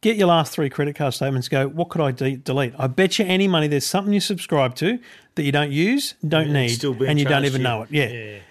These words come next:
Speaker 1: And, you know, for us
Speaker 2: This is, goes under the radar, doesn't it? Like the six bucks a
Speaker 1: Mate,
Speaker 2: month.
Speaker 1: six
Speaker 2: Yeah.
Speaker 1: bucks? Who's
Speaker 2: Yeah.
Speaker 1: noticing that?
Speaker 2: Two cups of coffee, you know.
Speaker 1: Unless you're getting an alert on your phone for every purchase from two dollars up,
Speaker 2: Yeah.
Speaker 1: I don't think you even know it's happening.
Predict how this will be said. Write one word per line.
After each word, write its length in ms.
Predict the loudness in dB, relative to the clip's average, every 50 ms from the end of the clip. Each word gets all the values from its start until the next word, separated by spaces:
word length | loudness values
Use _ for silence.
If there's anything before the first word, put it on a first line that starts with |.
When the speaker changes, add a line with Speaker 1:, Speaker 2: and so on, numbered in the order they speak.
| -6 0
Speaker 1:
And, 140 | 2 2 2
you 120 | 4 6 6
know, 120 | 6 6
for 220 | 4 4 4 6
us 240 | 6 6 6 4 2
Speaker 2:
This 160 | 2 -2 -4 -4
is, 60 | -6
goes 300 | -4 -2 -2 -2 -2 -2
under 160 | -4 -4 -2
the 80 | -2 0
radar, 340 | 2 2 2 2 0 -2 -2
doesn't 160 | -4 -4 -4
it? 60 | -4
Like 180 | -2 -4 -4 -4
the 60 | -4
six 180 | -8 -8 -8 -8
bucks 220 | -8 -6 -2 0
a 40 | 2
Speaker 1:
Mate, 80 | 2 2
Speaker 2:
month. 100 | 2 2
Speaker 1:
six 360 | 2 2 4 2 2 0 0 -2
Speaker 2:
Yeah. 40 | -2
Speaker 1:
bucks? 220 | 0 0 0 -2
Who's 280 | -2 0 2 2 4 4
Speaker 2:
Yeah. 60 | 4
Speaker 1:
noticing 500 | 4 6 6 4 2 2 2 2 2 2
that? 260 | 2 2 0 -2 -2
Speaker 2:
Two 160 | -4 -4 -4
cups 220 | -4 -6 -8 -8 -8
of 60 | -6
coffee, 260 | -6 -6 -6 -6 -8 -8
you 80 | -4
know. 80 | -2 0
Speaker 1:
Unless 340 | 2 2 2 2 2 2 4
you're 180 | 4 4 4 4
getting 340 | 4 4 4 4 2 0 0 0
an 100 | 2 4
alert 540 | 4 4 6 6 6 8 6 6 4 4 2
on 80 | 4
your 80 | 4 2
phone 320 | 2 2 2 2 4 2
for 180 | 2 2 2 2
every 260 | 2 2 2 2 -2 0
purchase 440 | 0 0 0 0 0 -2 -4 -2
from 240 | 0 0 2 2 2
two 220 | 0 2 2 4 4
dollars 280 | 4 4 4 4 2
up, 360 | 2 2 2 -2 -4 -4 -10 -18 -18
Speaker 2:
Yeah. 160 | -18 -18 -20 _ _ _ _ _ _ 4
Speaker 1:
I 140 | 4 4
don't 180 | 6 4 2 2
think 160 | 2 0 0 0
you 80 | 0
even 200 | 2 2 2 4
know 100 | 4 4
it's 120 | 2 2 0
happening. 500 | -2 -2 0 0 2 2 2 0 -2